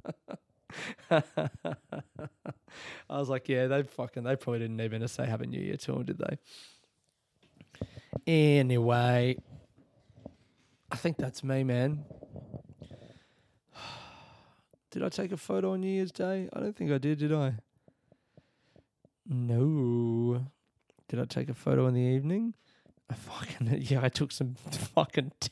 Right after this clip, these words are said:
terrible photos. <laughs> What the fuck is this? All right, I'm gonna use this one 'cause I think it's in night sight. Just a photo of a mess of people on the rooftop with the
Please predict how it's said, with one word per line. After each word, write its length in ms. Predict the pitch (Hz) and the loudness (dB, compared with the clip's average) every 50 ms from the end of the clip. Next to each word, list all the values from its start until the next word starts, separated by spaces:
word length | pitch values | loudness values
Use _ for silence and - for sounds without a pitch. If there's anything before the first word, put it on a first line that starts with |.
| - - | 0 2
terrible 400 | 151 - - - - - - - | 2 2 2 0 0 -2 -4 -4
photos. 640 | - - - 50 50 50 - - - 156 - - - - | -4 -2 0 0 0 0 0 0 0 0 -2 -4 -10 -6
<laughs> 60 | - | 2
What 360 | - - - - - _ _ | 4 4 4 4 2 _ _
the 220 | - - - - - - - - - - | -4 -4 -4 -4 -6 -10 -18 -20 -14 -8
fuck 320 | - - - 277 311 - - 208 | -6 -4 -2 -4 -4 -4 -6 -6
is 180 | 208 277 277 | -6 -6 -8
this? 560 | 185 196 269 208 202 208 254 311 - - - - - - - - - - - - - - - - - - - | -10 -6 -2 0 0 0 0 -2 -6 -12 -18 -18 -18 -18 -16 -16 -16 -16 -16 -18 -18 -20 -20 -20 -20 -10 -4
All 140 | - 135 131 | -2 0 0
right, 260 | 120 117 113 113 117 - - | 0 0 -2 -4 -6 -4 -2
I'm 120 | 143 139 | 0 0
gonna 140 | 139 135 131 | 2 2 2
use 220 | 123 123 117 104 | 2 0 -2 -2
this 240 | - 127 120 - - | -2 -4 -4 -2 -2
one 180 | 127 120 113 113 | -4 -2 -4 -4
'cause 180 | - - 113 120 | -6 -4 -2 -2
I 80 | 117 113 | -2 -2
think 200 | - 127 120 - | -4 -6 -6 -6
it's 120 | - - - | -6 -6 -6
in 140 | 120 117 117 | -4 -4 -2
night 260 | 117 117 117 - - | -2 -4 -4 -6 -6
sight. 340 | - - 127 117 117 120 - _ _ _ _ _ _ _ _ _ _ _ _ _ _ _ _ | -6 -4 -2 -2 -2 -4 -6 _ _ _ _ _ _ _ _ _ _ _ _ _ _ _ _
Just 220 | - - - - | -14 -12 -8 -6
a 40 | 123 | -8
photo 600 | - - - 123 120 120 120 120 120 120 120 120 123 - | -8 -4 -2 0 0 2 2 0 0 0 -2 -2 -4 -4
of 320 | - 135 120 104 104 127 - | -2 -2 -2 -4 -6 -8 -8
a 80 | - 110 | -8 -6
mess 460 | 110 117 117 120 120 120 120 - 135 | -6 -6 -4 -4 -4 -6 -6 -6 -8
of 120 | 120 - - | -8 -10 -8
people 500 | - 117 120 117 - 123 120 123 120 - _ _ _ _ _ _ - _ _ _ _ _ _ _ _ _ _ _ _ _ _ _ _ _ _ _ _ _ _ _ _ _ _ _ - _ _ _ _ _ _ - | -6 -4 -4 -2 -2 -2 -2 -2 -4 -8 _ _ _ _ _ _ -20 _ _ _ _ _ _ _ _ _ _ _ _ _ _ _ _ _ _ _ _ _ _ _ _ _ _ _ -20 _ _ _ _ _ _ -4
on 120 | 127 120 | -2 -2
the 60 | 113 | -2
rooftop 640 | 104 120 123 120 - - - - 123 120 120 - - | -2 -2 -2 -4 -4 -6 -2 -2 -2 -2 -2 -6 -6
with 280 | 131 135 131 120 123 123 | -4 -4 -4 -4 -4 -4
the 140 | 135 131 | -4 -4